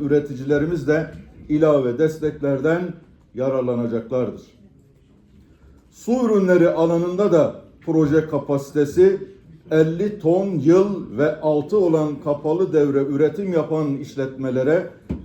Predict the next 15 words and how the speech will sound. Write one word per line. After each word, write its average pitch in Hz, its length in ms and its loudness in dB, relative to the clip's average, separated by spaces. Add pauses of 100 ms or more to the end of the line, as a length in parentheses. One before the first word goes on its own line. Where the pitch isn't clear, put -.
(140)
teknik 165 580 -4
kriterlere 139 680 -2
göre 151 440 2 (400)
ilave 147 640 2
destek 160 460 -2
sağlanacaktır. 110 960 -8 (340)
Ayrıca 160 600 4 (420)
küçük 147 320 -2
ölçekli, 160 640 0 (120)
ölçekli 156 640 -4
balıkçılık 151 600 -2
yapan 151 400 -4
kadınlara 143 560 -2
sağlanan 135 600 0
destek 160 400 0